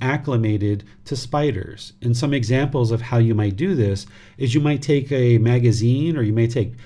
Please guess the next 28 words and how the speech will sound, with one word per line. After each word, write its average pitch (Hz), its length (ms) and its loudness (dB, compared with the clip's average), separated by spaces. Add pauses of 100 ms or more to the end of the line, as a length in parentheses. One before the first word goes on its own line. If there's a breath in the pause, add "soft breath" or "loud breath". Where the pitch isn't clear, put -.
(140 loud breath)
pictures 127 460 0
on 117 100 6
the 107 140 2
internet 131 480 0 (300 loud breath)
and 131 100 -2
you 139 80 -2
start 151 240 0
looking 139 480 0
at 120 140 0
pictures 123 480 0
of 107 120 0
spiders. - 600 -6
Even 147 260 0
though 156 180 4
it's 147 120 2
gonna 135 200 0
be 113 120 2
hard, 156 500 0
even 127 240 -2
though 117 140 4
it's 107 120 -2
a 104 60 -4
struggle, 147 640 -2 (240 loud breath)
maybe 123 260 0
your 107 140 0
stomach 151 500 0
is 139 140 -2
cringing, 151 880 0